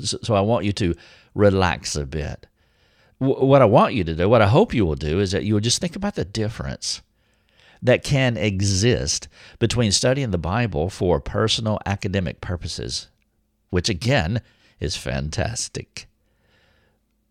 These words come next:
But compare that to exploring God's Word academically while talking to the author, prayer, as you reflect upon His words.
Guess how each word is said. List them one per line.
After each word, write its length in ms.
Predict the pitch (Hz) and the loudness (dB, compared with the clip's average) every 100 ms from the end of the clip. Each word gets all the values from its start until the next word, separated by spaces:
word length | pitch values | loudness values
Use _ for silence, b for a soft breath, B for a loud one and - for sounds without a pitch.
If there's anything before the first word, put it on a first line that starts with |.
| - | -8
But 200 | 104 - | -2 0
compare 380 | 123 101 170 156 | 0 -2 -2 -2
that 260 | 120 117 - | 0 -2 -2
to 100 | 90 | -2
exploring 960 | - - - - 110 120 127 95 85 | -2 -4 -6 -4 0 0 0 -2 -4
God's 420 | 82 85 98 78 | -4 -4 -2 -4
Word 420 | 78 78 92 80 76 | -4 -2 0 0 -4
academically 1500 | - 90 101 - 73 76 - 90 92 73 - 80 60 60 67 - _ _ _ _ _ _ _ | -6 -6 -6 -6 -8 -6 -4 -4 -4 -6 -8 -10 -8 -8 -10 -14 _ _ _ _ _ _ _
while 320 | - 98 98 87 | -4 0 2 0
talking 440 | - 117 - 90 | -2 -4 -4 -6
to 180 | - 95 | -4 -2
the 200 | 78 - | -4 -4
author, 600 | 87 95 - 58 64 73 _ | -4 -4 -6 -8 -8 -14 _
prayer, 540 | - - 65 58 80 - _ _ _ b b b | -14 -10 -8 -8 -10 -14 _ _ _ b b b
as 240 | 123 117 | 2 4
you 160 | 113 117 | 4 4
reflect 580 | 101 87 - 113 101 - | 2 0 -2 -6 -6 -6
upon 440 | - 98 95 92 | -8 -6 -4 -4
His 320 | 78 62 - | -6 -8 -10
words. 680 | - 52 52 53 62 - | -10 -8 -8 -10 -8 -8